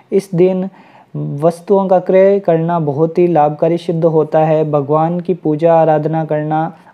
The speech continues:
आपके जीवन में सुख समृद्धि लाता है। तो आपको सबसे पहले ये जान लेना चाहिए कि धनतेरस दो हज़ार बाईस में किस दिन है।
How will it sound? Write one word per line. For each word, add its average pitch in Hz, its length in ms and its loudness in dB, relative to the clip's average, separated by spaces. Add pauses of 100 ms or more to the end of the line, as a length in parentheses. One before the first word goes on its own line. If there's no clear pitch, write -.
आपके 156 380 0
जीवन 151 280 0
में 170 160 -4
सुख 190 240 -6
समृद्धि 151 540 -4
लाता 135 360 -2
है। 131 400 -10 (460)
तो 180 160 4
आपको 175 400 2
सबसे 190 320 -4
पहले 185 300 2
ये 185 160 4
जान 170 300 0
लेना 165 260 -4
चाहिए 165 300 -2
कि 170 160 -2
धनतेरस 165 680 0
दो 156 100 2
हज़ार 156 280 2
बाईस 147 400 0
में 160 280 -4
किस 180 360 -6
दिन 147 180 -4
है। 131 360 -12